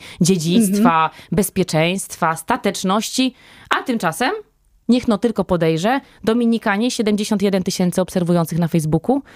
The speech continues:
Speaker 1: Dominikanie na Służewiu tylko dwadzieścia trzy tysiące, ale
Speaker 2: Hmm.
Speaker 1: ojciec Adam Szóstek dwieście osiemdziesiąt jeden tysięcy followersów.
Speaker 2: Tak jest.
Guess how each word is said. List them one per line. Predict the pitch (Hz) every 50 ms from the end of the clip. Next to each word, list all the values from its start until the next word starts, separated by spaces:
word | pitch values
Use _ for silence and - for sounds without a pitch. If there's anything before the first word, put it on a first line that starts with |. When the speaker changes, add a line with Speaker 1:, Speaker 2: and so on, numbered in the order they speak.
| - - - -
Speaker 1:
Dominikanie | 208 214 233 233 233 214 226 220 220 214
na | 214 196
Służewiu | - 214 202 196 220 208 208 226
tylko | - 415 403 370 294
dwadzieścia | 247 277 254 277 269 - 254 226
trzy | - - 269
tysiące, | - 220 196 - 160 160 185 - 285 359
ale | 427 370 311
Speaker 2:
Hmm. | 440 453 -
Speaker 1:
ojciec | 262 - 226 208 - - -
Adam | 208 185 196 190 180
Szóstek | - - 202 - - 190 185 -
dwieście | 180 156 175 156 180 185 165 - - 160
osiemdziesiąt | 147 - - 160 151 139 165 - 160 151 -
jeden | 160 160 165 160
tysięcy | - 160 - - 175 - -
followersów. | - - 175 175 175 170 165 151 - - - - _ -
Speaker 2:
Tak | - 190 180 226
jest. | 123 - - - - - -